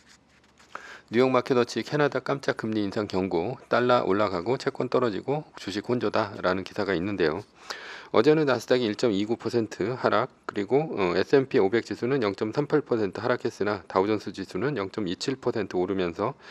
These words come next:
주식시장이 혼조였습니다. 메인 이슈입니다. 나스닥 일점이구 퍼센트 급락, 이제 하락의 시작인가? 어,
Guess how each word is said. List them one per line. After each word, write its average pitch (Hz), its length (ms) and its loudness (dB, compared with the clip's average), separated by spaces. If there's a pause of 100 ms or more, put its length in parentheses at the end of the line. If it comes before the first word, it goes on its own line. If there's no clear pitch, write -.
(200)
주식시장이 101 560 -2
혼조였습니다. 110 680 -4 (1800)
메인 127 220 6
이슈입니다. 95 520 2 (100)
나스닥 101 340 2
일점이구 104 540 4
퍼센트 120 360 0
급락, 107 360 0
이제 104 220 -2
하락의 123 360 4
시작인가? 87 640 0 (1500)
어, 101 320 0